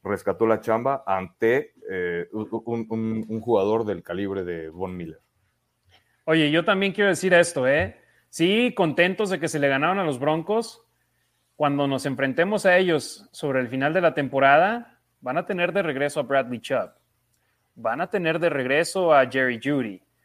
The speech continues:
Speaker 2: van a tener de regreso a K-, K J Hamler.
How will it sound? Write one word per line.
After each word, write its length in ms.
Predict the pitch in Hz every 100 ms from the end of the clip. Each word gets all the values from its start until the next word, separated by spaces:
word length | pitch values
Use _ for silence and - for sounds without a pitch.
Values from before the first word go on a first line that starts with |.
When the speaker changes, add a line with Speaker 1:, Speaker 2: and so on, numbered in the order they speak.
| _ _ _
Speaker 2:
van 200 | 135 151
a 80 | 202
tener 260 | 170 156
de 100 | 165
regreso 420 | 151 131 156 190 175
a 60 |
K-, 280 | - 226 -
K 120 | - 160
J 200 | 143 123
Hamler. 400 | 143 147 123 101